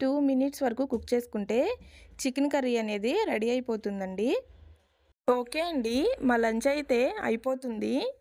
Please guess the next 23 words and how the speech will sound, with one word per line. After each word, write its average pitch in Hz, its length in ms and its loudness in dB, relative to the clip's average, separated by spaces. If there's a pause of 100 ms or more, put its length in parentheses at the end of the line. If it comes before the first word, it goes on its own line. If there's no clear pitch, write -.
(200)
చికెన్ 262 220 0
కర్రీ 285 240 -2
అయితే 247 260 -4
చాలా 233 300 -4
బాగా 247 260 0
వచ్చిందండి. 220 760 -4 (340)
ఒకసారి 247 400 -2
మీరు 247 280 0
కూడా 277 140 2
ట్రై 233 240 0 (120)
చేయండి. 220 480 -2 (920)
మా 247 140 6
లంచ్ 233 320 -2
అయితే 294 500 2 (100)
కంప్లీట్ 254 400 0
అయిపోయాక 233 840 0 (140)
పచ్చడి 254 300 -2
పట్టడానికి 226 840 -2
నేను 247 400 2
రొయ్యలను 262 400 0
అయితే 240 360 0
క్లీన్ 233 380 0
చేస్తున్నానండి. 214 840 -2